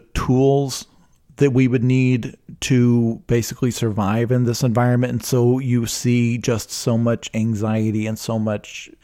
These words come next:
like, bad coping mechanisms in terms of the ways we self-medicate and our, our habits and that kind of thing.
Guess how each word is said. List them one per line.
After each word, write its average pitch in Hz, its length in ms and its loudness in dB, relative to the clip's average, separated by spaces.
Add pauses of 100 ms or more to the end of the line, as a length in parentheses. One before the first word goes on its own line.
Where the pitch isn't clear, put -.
(160)
like, 120 240 2
bad 123 680 2
coping 139 320 2
mechanisms 143 800 0 (360)
in 110 80 -2
terms 113 280 0
of 113 340 -4
the 123 100 -2
ways 120 320 0
we 117 100 -2
self-medicate 120 800 -2
and 117 100 -4
our, 110 240 -2 (220)
our 113 180 0
habits 113 480 -2
and 117 160 0
that 117 140 -2
kind 127 200 0
of 113 80 -4
thing. 127 380 0